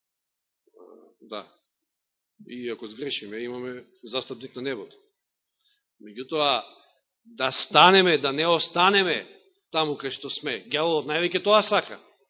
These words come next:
Да не бутни и да не држи. Да не обесхрабри. Да не разочара.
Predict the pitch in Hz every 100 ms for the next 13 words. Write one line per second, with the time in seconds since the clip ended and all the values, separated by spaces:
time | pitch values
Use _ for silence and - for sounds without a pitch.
0 | _ _ _ _ _ _ _ _ _ _
1 | _ _ 110 143 160 131 185 220 220 240
2 | 226 214 180 226 180 151 - - _ _
3 | _ _ _ _ _ _ - 156 190 170
4 | 202 220 220 196 131 101 - _ _ _
5 | _ _ - 160 165 165 156 - 196 190
6 | 127 90